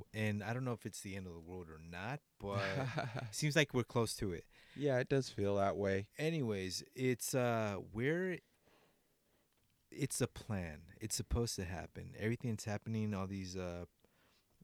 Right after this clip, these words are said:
Speaker 1: these prophecies, everything's actually coming to fruition. Um,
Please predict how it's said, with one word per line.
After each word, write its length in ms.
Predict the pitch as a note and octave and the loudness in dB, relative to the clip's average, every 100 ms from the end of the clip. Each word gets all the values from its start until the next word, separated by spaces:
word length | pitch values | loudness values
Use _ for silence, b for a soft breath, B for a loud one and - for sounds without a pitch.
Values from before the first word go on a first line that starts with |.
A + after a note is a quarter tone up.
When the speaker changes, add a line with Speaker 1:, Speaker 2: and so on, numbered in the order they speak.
| - | -14
Speaker 1:
these 160 | F#2+ - | -10 0
prophecies, 760 | - G#2+ - G2+ - A2 G2 | 2 2 0 -2 0 0 0
everything's 440 | G2+ G2+ - F#2 - | -2 -2 -4 -6 -4
actually 320 | G2+ - F2+ - | -6 -6 -10 -6
coming 260 | G#2 G2+ | -4 -2
to 60 | G2 | -4
fruition. 640 | - F2+ G2 A2 A2+ A2 b b b b b - | -4 -2 -2 -2 -2 -4 b b b b b -4
Um, 460 | G2+ F#2 F2 E2+ | -2 -2 -4 -8